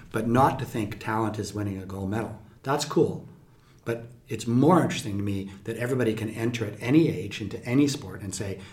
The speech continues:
"This is, there's a place for me here." And, and by purpose and by design, the instructors feel comfortable in helping those people on their journey. And, and, and, and really importantly,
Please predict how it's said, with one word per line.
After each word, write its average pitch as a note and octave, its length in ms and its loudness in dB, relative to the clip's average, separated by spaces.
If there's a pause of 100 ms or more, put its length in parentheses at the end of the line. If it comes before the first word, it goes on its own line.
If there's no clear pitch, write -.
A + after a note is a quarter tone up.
(340)
"This D3+ 200 4
is, D3 300 0 (220)
there's A#2+ 180 0
a A#2 40 2
place A#2 340 2
for C3+ 160 0
me A2+ 180 4
here." G#2 280 -2 (540)
And, G#2+ 420 0
and G#2+ 200 0
by G#2 160 2
purpose B2+ 480 0
and G#2+ 100 0
by G2+ 100 -2
design, G#2+ 440 2
the G2 120 0
instructors G2+ 760 -2 (220)
feel A2+ 200 0
comfortable A#2 460 0
in F#2+ 80 -4
helping C#3+ 360 2
those - 160 0
people G#2 480 -2 (240)
on G#2+ 220 0
their A#2 300 6
journey. A2+ 500 -2 (540)
And, B2 260 4
and, B2 200 0
and, B2 240 -2
and A2 300 -6
really F3+ 340 6
importantly, F#2 420 -4